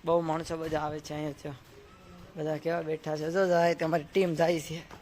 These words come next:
આવ. દરિયામાં પાણી જ નથી, જુઓ ગાઈસ.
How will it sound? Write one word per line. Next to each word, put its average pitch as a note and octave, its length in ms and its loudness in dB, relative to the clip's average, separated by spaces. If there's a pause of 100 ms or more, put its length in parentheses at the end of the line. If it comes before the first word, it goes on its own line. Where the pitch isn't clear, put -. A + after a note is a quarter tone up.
(640)
આવ. D3 200 -2 (3000)
દરિયામાં E3+ 380 0
પાણી F3+ 240 -2
જ E3 100 -10
નથી, D#3 260 -10
જુઓ D#3 220 -4
ગાઈસ. D3 460 -10